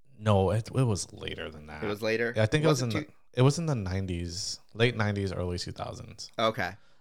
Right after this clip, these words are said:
Speaker 1: Um, but they decide to all go skiing, and, um,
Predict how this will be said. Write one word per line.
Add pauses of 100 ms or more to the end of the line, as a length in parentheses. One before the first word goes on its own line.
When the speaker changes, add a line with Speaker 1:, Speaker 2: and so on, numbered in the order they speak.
(120)
Speaker 1:
Um, (640)
but
they
decide
to
all
go
skiing, (440)
and,
um,